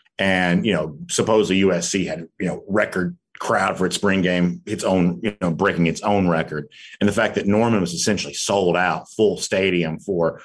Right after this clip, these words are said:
Brent Venables' debut. Connor, that's a really interesting statement to me for, um,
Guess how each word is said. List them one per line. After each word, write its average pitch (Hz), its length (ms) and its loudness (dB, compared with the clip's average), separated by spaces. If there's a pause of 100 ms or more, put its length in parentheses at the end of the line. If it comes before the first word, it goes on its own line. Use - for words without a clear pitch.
(160)
Brent 95 300 0
Venables' 87 400 0
debut. 80 720 0 (360)
Connor, 135 160 0
that's 147 180 2
a 135 80 2
really 92 420 2
interesting 85 360 -6
statement 82 420 -2
to 87 60 0
me 82 300 2
for, 82 560 2
um, 76 680 0